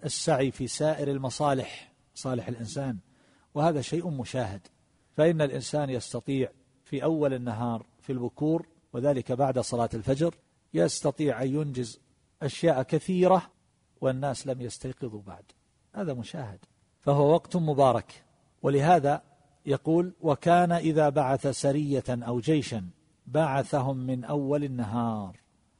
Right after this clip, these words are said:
صخر بن وداعة رضي الله تعالى عنه استفاد من هذا المعنى،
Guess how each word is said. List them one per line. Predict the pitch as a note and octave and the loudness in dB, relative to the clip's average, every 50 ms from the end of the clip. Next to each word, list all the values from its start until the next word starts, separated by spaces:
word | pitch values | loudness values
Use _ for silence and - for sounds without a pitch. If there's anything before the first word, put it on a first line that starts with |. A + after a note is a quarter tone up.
| _ _ _ _ _ _ | _ _ _ _ _ _
صخر | - - - A#3 A3 - G3+ F3+ | -6 0 2 2 2 4 2 2
بن | D#3 D#3+ D3 | 2 2 2
وداعة | C#3+ C3+ B2 D3+ D#3 C3+ A#2 A#2 A#2 | 2 2 4 4 4 4 2 0 0
رضي | B2+ B2+ A#2+ B2+ | -2 0 0 0
الله | A#2+ A#2 A#2 G#2+ A2+ A2+ | 0 0 -2 -4 -4 -8
تعالى | - - G#2+ A2 A#2 A2+ A2 | -6 -4 -4 -2 -2 -2 -2
عنه | A2+ D3+ D#3 | -4 -4 -4
استفاد | C#3+ - - - E3 - - G3 G3 F#3 E3 | -6 -6 -6 -4 -4 0 0 0 2 2 0
من | D#3 C#3 C3+ A#2+ | 0 -2 -2 -4
هذا | A2 A#2+ A#2+ A2 A2+ | -2 -2 -2 -2 -2
المعنى، | G#2+ G#2 A2+ G2+ F#2 G2+ G#2+ G#2+ A#2 | -4 -4 -6 -6 -6 -8 -8 -10 -12